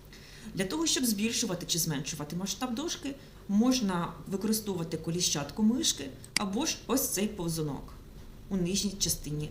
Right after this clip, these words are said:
сторінки. Якщо якийсь елемент не потрібен, його з легкістю можна видалити. Окремо його з допомогою кнопки «Delete» на клавіатурі. Або ж виділити кілька елементів,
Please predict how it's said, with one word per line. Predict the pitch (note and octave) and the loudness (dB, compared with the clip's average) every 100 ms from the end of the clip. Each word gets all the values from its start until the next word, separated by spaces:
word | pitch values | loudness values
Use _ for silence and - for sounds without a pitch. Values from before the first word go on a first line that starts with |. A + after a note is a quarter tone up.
| - | -6
сторінки. | - - D3 C#3 B2+ - - - - - - | -4 -2 0 0 -4 -8 -10 -12 -14 -16 -10
Якщо | - - F#4 | 0 2 2
якийсь | D4+ B3+ | 2 2
елемент | G#3 F#3 F#3 F#3 - D#3+ | 2 2 0 -4 -6 -4
не | D#3 | -2
потрібен, | D3+ D#3 - A#3+ D#4 D4+ - - | -2 -6 -4 -4 -4 -8 -14 -4
його | F3+ F3+ | 0 2
з | |
легкістю | E3+ G#3 C#4 C4 A#3+ | 2 2 0 0 0
можна | F3 D#3+ F#3+ A3 | 0 0 0 2
видалити. | A#3 A#3 D#3+ C#3 C3+ - - - - - - - | 4 2 2 -2 -6 -10 -14 -14 -8 -4 -4 -4
Окремо | - - E3 C3+ C#3 - - | -2 0 2 2 0 -4 0
його | F3 D3+ D3 - C4 | 0 0 -4 -4 -4
з | |
допомогою | A#3+ C#4 C#4 C#4 C#4 | -2 -2 0 0 4
кнопки | C4+ C4 - | 4 4 2
«Delete» | G#3+ A3+ A#3 A3+ | 4 6 4 4
на | G#3+ | 2
клавіатурі. | G#3+ G#3 G#3 G#3 G3 F#3+ F#3+ - - - - - - - - - - - | 2 0 0 -2 -4 -4 -6 -8 -10 -16 -16 -16 -16 -16 -16 -16 -16 0
Або | F#3+ G3 G#3 E4+ | 4 4 4 2
ж | - - - | 2 0 0
виділити | A3 B3+ D#4 D#4+ | 4 6 4 2
кілька | F#4 C4 A#3+ - D#3+ | 2 6 6 6 0
елементів, | E3 E3+ E3 D3+ - A3+ | 2 2 2 0 0 -4